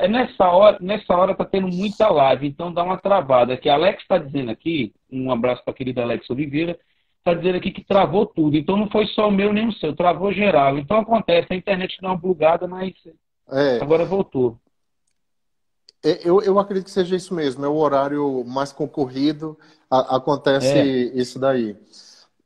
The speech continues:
Speaker 2: Então,
Speaker 1: Uhum,
Speaker 2: rapidinho,
Speaker 1: sem
Speaker 2: só pra
Speaker 1: dúvida.
Speaker 2: responder, é, eu cresci
Speaker 1: Claro.
Speaker 2: com, como eu já falei, é, com, ouvindo, é, Luiz Gonzaga, Dominguinho, Jackson do Pandeiro, e o meu irmão gostava de rock.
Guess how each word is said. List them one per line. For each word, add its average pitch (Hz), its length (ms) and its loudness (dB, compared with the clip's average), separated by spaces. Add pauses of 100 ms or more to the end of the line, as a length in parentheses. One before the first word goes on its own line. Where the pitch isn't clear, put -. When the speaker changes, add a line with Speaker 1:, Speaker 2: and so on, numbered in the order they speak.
(320)
Speaker 2:
Então, 226 220 2
Speaker 1:
Uhum, 233 120 -6
Speaker 2:
rapidinho, 202 440 0
Speaker 1:
sem 165 60 -6
Speaker 2:
só 170 60 -6
pra 202 160 0
Speaker 1:
dúvida. 196 40 -6
Speaker 2:
responder, 175 640 -6 (260)
é, 151 200 0
eu 226 140 2
cresci 196 420 4
Speaker 1:
Claro. - 20 -8
Speaker 2:
com, 156 640 -6
como 170 180 4
eu 165 60 4
já 156 100 2
falei, 139 500 2
é, 127 180 0
com, 123 920 -6
ouvindo, 135 640 0 (320)
é, 113 640 0
Luiz 127 240 0
Gonzaga, 123 640 -2
Dominguinho, 123 580 -4
Jackson 117 360 -4
do 117 100 -4
Pandeiro, 127 600 0 (840)
e 190 120 2
o 220 60 4
meu 208 240 2
irmão 143 580 -2
gostava 139 460 -2
de 147 140 -6
rock. 113 760 -4